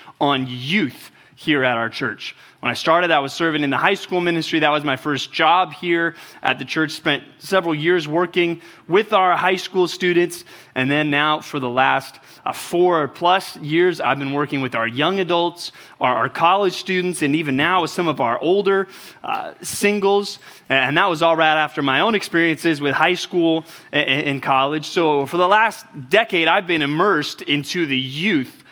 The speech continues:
of Compass Bible Church. And as I've done that, there is one particular issue that comes up over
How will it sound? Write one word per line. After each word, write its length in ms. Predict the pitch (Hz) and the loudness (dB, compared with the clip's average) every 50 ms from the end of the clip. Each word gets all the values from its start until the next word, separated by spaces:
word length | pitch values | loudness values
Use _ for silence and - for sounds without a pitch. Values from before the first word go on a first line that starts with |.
| - - - _ - | -20 -20 -8 _ 2
of 560 | 180 196 185 151 139 139 139 143 143 - - - - - - - - - _ | 4 4 4 4 2 2 0 -2 -6 -12 -18 -20 -20 -20 -20 -20 -20 -20 _
Compass 540 | - - 190 196 175 - 175 165 156 - - | -4 -2 0 0 0 0 0 0 0 -2 -8
Bible 460 | - - 139 139 147 160 151 147 131 | -6 -2 0 2 2 2 0 -2 -6
Church. 480 | - - 113 107 104 - - - - - _ - - - - - - - | -6 -8 -8 -10 -10 -10 -12 -14 -14 -16 _ -20 -20 -20 -20 -20 -4 0
And 180 | - 147 165 | 2 4 4
as 160 | 190 226 208 | 4 4 4
I've 200 | 220 214 196 170 | 2 2 2 2
done 240 | 160 185 196 208 190 | 0 0 2 2 2
that, 220 | 165 151 151 160 147 | 2 0 0 0 0
there 180 | 156 170 175 | 0 2 2
is 400 | 175 185 190 190 175 160 160 185 - | 4 4 4 2 0 -4 -10 -10 -8
one 540 | 151 139 143 165 196 220 233 233 233 226 | -6 -2 0 2 2 2 2 0 -2 -4
particular 680 | 214 - 175 143 - - 233 233 - 233 208 185 175 170 - - | -4 -6 -8 -6 -2 -2 -2 -2 0 0 0 2 2 0 0 0
issue 560 | 185 226 214 - - 147 131 123 123 143 - - - - - - - - | 0 0 0 -2 -4 -2 -2 -2 -2 -4 -6 -10 -18 -20 -20 -20 -8 -4
that 220 | 131 127 123 - | -2 -2 -2 -2
comes 380 | - - 160 160 160 156 147 143 | -2 -2 -2 -2 -2 -2 -2 0
up 260 | 147 135 135 147 - - | 0 2 0 0 -2 -4
over 560 | 147 131 127 139 135 131 139 151 160 180 196 | -4 -2 -2 -2 -4 -2 -2 -2 -2 -2 -4